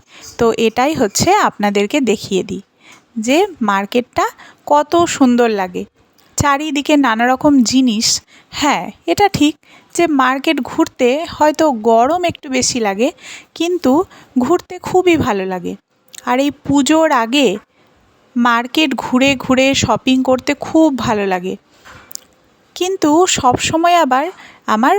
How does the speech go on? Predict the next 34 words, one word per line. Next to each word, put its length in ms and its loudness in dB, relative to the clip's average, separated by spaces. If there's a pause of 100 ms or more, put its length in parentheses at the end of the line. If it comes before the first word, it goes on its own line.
অফলাইনেও 680 2
শপিং 440 -2
করা 240 0
হয় 320 -2
না, 60 -12 (460)
কিছু 240 0
কিছু 240 0
শপিং 480 0
তো 80 2 (160)
অনলাইনেও 500 0
করা 340 0
হয়ে 160 -6
গেছে। 280 -10 (680)
দেখছেন 480 -2
তো, 120 2 (240)
শপিং 520 0
করে 200 0 (140)
ঠিক 300 0
চলে 340 2
এসেছি 420 -2 (480)
একটা 340 -4
খাওয়ার 460 -2
জায়গায়। 420 -2 (420)
চুপ 300 0
করে 180 0 (140)
খাবার 280 0
অর্ডার 280 0
দিয়ে 160 2
বসে 320 0 (100)
আছি, 220 -6 (500)
ওয়েট 220 0
করছি 420 -2
কি 180 -4
করে 200 0